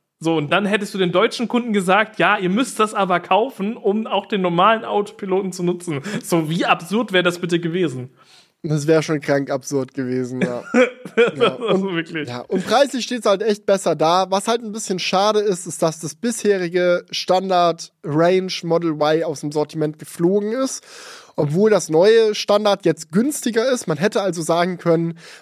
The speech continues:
Speaker 2: man ma-, fängt einfach mit dem Model Y Standard an. Danach kommt das Standard Range für nochmal fünftausend Euro mehr. Und wenn man dann nochmal fünftausend Euro mehr ausgibt, dann kommt man halt hin bis zum Long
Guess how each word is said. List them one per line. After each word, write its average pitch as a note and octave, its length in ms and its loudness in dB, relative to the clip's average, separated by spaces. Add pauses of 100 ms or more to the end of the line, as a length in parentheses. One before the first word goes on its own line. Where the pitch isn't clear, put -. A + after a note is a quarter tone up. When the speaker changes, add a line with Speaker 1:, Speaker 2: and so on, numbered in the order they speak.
Speaker 2:
man D3+ 140 0
ma-, E3 140 0
fängt F#3 240 -2
einfach F3 220 0
mit E3+ 120 -2
dem D#3 80 -2
Model D#3 320 2
Y D3 280 2
Standard D3 480 0
an. D4+ 300 0 (200)
Danach E3+ 380 2
kommt E3 240 -4
das D#3+ 100 -8
Standard D3 440 0
Range B3+ 320 4 (200)
für E3 220 0
nochmal F3 540 2
fünftausend E3+ 560 0
Euro D#3+ 240 2
mehr. D#3 320 2
Und D3 120 -6
wenn C#3 100 -2
man C#3+ 100 0
dann D3 300 -2
nochmal A#3 420 2
fünftausend F3 520 0
Euro D#3+ 200 0
mehr D3 260 2
ausgibt, C3+ 680 -2
dann E3 360 0
kommt D3+ 280 -2
man C#3 140 -4
halt C3+ 200 -4
hin C#3 260 -2 (440)
bis C#3+ 220 -2
zum C3+ 400 0
Long D3+ 340 4